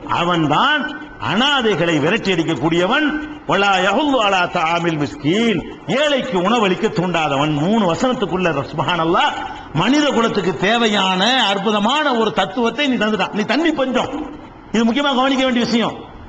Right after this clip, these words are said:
இன்றைக்கு வந்து சோ-, சோத்தை விட முக்கியமானது என்ன? தண்ணி முக்கியம். சோறு கூட கிடைச்சிரும் போல இருக்குது,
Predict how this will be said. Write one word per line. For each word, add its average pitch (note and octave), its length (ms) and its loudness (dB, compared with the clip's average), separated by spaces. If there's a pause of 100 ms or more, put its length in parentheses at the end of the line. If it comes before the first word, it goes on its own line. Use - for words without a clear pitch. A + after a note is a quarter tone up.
(140)
இன்றைக்கு A3 420 2
வந்து C4 220 2
சோ-, B3 420 0
சோத்தை B3+ 340 2
விட C4 160 0
முக்கியமானது B3+ 520 0
என்ன? B3 400 0 (540)
தண்ணி D4+ 240 2
முக்கியம். B3+ 460 0 (180)
சோறு C4+ 240 2
கூட C#4 160 0
கிடைச்சிரும் B3+ 320 0
போல B3+ 160 0
இருக்குது, A3+ 340 0